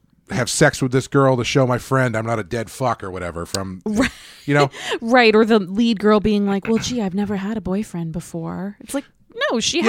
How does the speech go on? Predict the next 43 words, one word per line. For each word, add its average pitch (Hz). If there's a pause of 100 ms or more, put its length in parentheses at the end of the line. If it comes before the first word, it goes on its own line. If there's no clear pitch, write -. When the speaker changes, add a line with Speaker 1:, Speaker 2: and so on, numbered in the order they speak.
(120)
Speaker 1:
Yeah. 113
Speaker 2:
a -
boyfriend 196
and 226
then 220
he 226
left. 254
So 220
she 220
dated 220
this 202
other 247
guy. 85
Like -
Speaker 1:
Yeah. 165
It's, -
it's 175
more 175
in 180
line. 143
I 127
know. 101
I 104
just, 101 (240)
shut 104
up, 92
Clay. 85
Yeah, 110
it's -
more 196
in 170
line 139
with 120 (160)
the 120 (120)
tradition 131
of 110
Black 110
Christmas. -
Speaker 2:
Shut 196
up, -
Clay. 156 (100)
Speaker 1:
<laughs> -
Where 131